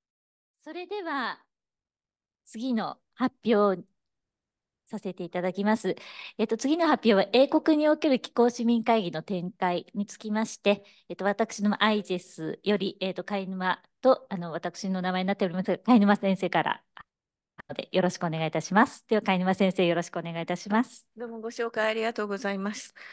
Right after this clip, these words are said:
Speaker 2: えっと、地球環境戦略研究機関の貝沼です。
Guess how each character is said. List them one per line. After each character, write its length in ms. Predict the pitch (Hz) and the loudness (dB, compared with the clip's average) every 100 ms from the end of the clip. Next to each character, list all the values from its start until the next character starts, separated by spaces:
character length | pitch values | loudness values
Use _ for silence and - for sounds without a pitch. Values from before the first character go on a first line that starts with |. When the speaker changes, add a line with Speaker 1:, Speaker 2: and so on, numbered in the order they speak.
| - - | -16 -6
Speaker 2:
え 120 | 208 | -6
っ 20 | |
と、 100 | - | -4
地 160 | - - | -10 -4
球 180 | - | -2
環 220 | 233 208 208 | 0 0 2
境 120 | 202 | 0
戦 200 | 208 202 | 2 0
略 140 | 196 | -2
研 200 | - 196 | -4 -4
究 140 | 196 202 | -2 -2
機 160 | - | -2
関 300 | 202 190 190 | 0 2 4
の 140 | 247 - | 2 2
貝 280 | - 202 | -2 -2
沼 240 | 190 180 170 | -2 -4 -6
で 160 | 170 | -6
す。 220 | 190 - | -6 -10